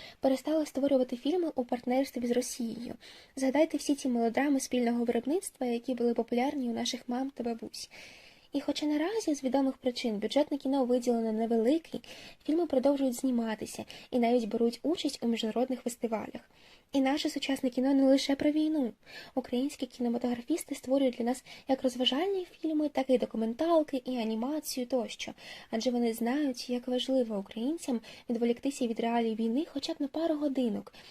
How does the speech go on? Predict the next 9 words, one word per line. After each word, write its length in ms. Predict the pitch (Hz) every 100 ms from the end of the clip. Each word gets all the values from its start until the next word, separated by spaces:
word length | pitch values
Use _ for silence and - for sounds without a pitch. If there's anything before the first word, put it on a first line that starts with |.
| - -
аби 180 | 254 247
трохи 280 | 294 302
відпочити 460 | 269 - 240 247 247
від 120 | 226
стресу. 480 | - - - - - _ _ _ - _ 262
Не 100 | 247
можна 280 | 285 294
не 140 | 269 247
відмітити, 560 | 233 247 359 302 233